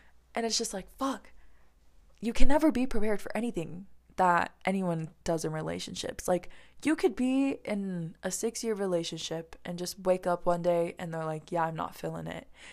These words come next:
And that's something that scares the living fuck out of me. Like, you could be married to someone and then one day they'll wake up and they're just like, "Yeah, no, I'm sorry. I really don't feel like being married to you anymore."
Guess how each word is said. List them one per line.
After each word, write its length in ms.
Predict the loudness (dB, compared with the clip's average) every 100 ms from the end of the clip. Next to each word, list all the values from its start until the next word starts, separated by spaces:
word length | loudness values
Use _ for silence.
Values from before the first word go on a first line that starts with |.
| -6
And 100 | 0
that's 180 | 2 2
something 240 | 0 -2 -4
that 160 | -6
scares 360 | -6 -4 -4 -6
the 280 | -12 -8 -6
living 540 | -4 -4 -2 -2 -4 -6
fuck 280 | -8 -6
out 100 | -8
of 60 | -10
me. 140 | -12 -4
Like, 180 | -2 -2
you 80 |
could 120 | 0 0
be 260 | -2 -6 -10 -20 -20 -6
married 460 | -2 -2 -4 -8 -12 -10
to 120 | -6
someone 500 | -2 -2 -4 -8 -10 -6
and 120 | -2
then 260 | -2 -4 -2
one 200 | 0 2
day 360 | 2 2 0 -8 -20 -8 0
they'll 100 | 2
wake 200 | 2 -2
up 280 | -4 -4 -8 -10
and 120 | -8
they're 100 | -8
just 200 | -8 -10
like, 200 | -8 -4
"Yeah, 140 | -4
no, 240 | -4 -8 -10
I'm 100 | -8
sorry. 480 | -6 -6 -8 -10 -14 -20 -20 -20 -20 -20 -10 0
I 100 | 4
really 220 | 6 6
don't 180 | 4 2
feel 120 | 0
like 100 | 2
being 220 | -2 -2
married 340 | -2 -2 -2
to 120 | -2 -2
you 140 | 0
anymore." 500 | -2 -2 -2 -2